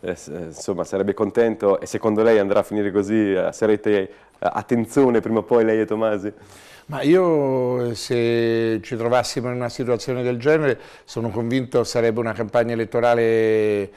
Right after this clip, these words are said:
Speaker 2: per i cittadini positiva e preziosa, perché conoscendo le caratteristiche, eh, di tutte e due sarebbe molto sui temi amministrativi, cioè sui temi concreti di come creare più benessere, più sviluppo, eh, e più solidarietà nella nostra regione. Di conseguenza,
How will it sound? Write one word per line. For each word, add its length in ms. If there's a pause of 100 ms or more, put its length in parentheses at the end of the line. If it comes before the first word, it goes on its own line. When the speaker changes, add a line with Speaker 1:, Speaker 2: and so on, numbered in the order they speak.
(160)
Speaker 2:
per 160
i 60
cittadini 880
positiva 720
e 60
preziosa, 600
perché 760
conoscendo 500
le 80
caratteristiche, 1000 (340)
eh, 100
di 140
tutte 240
e 60
due 260
sarebbe 380
molto 260
sui 180
temi 220
amministrativi, 640
cioè 200
sui 200
temi 320
concreti 580
di 120
come 400 (240)
creare 400
più 160
benessere, 540
più 160
sviluppo, 680 (300)
eh, 420
e 60
più 520
solidarietà 1080
nella 280
nostra 320
regione. 380
Di 80
conseguenza, 760